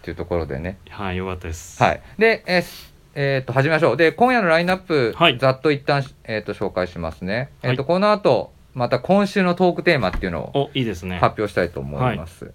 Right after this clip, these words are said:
Speaker 1: はい。で、その後に、まあ、いつも通りですね、今週何買いましたコーナー、
Speaker 2: もう、
Speaker 1: 用意してますよ。
Speaker 2: サミュエル金子と溝の。
Speaker 1: はい。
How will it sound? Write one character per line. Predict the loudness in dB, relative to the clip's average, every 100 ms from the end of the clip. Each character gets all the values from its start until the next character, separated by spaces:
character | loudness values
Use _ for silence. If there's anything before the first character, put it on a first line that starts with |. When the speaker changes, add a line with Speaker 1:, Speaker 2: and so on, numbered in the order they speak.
| -8
Speaker 1:
は | -6
い。 |
で、 | -4 -4
そ | -4
の | 0 0
後 | 0 -4
に、 | -2 -4 -2
ま | -2 -2
あ、 |
い | -4
つ | -6
も | -4
通 | -2
り | -4
で | -4
す |
ね、 | -4 -4 -6 -16
今 | -6 -4 -2
週 | -4 -2
何 | 0 -2
買 | -4 -6
い |
ま | -6
し | -2
た | -4 -4 -12 -20 -20 _ -6
コ | -4
ー |
ナ | -2 -4 -8 -14 -20 _ -20 -20 -20 _ -6
ー、 |
Speaker 2:
も | -2
う、 |
Speaker 1:
用 | 0
意 | 0
し |
て | -4
ま | -4
す |
よ。 | -4 -6 -10 -20
Speaker 2:
サ | -10 -6
ミ | -4
ュ | -4
エ |
ル | -6
金 | -8 -10
子 | -10
と | -10 -8 -6
溝 | -6 -6 -6
の。 | -8 -10
Speaker 1:
は | -8
い。 | -8